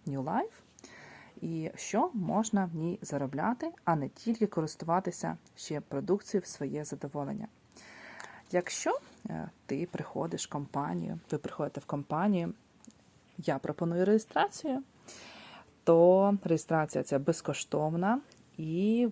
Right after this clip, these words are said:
ви в статусі споживач. Одразу, що дуже класно, ви отримуєте знижку двадцять відсотків на весь товар. Одна гривня дорівнює одному балу.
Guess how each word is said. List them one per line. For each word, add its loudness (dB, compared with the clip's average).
ви 0
в -6
статусі -2
споживач. 2
Одразу, 8
що 6
дуже 4
класно, 2
ви 4
отримуєте 4
знижку 2
двадцять -4
відсотків -2
на 0
весь 2
товар. -2
Одна 4
гривня 4
дорівнює 4
одному 2
балу. -2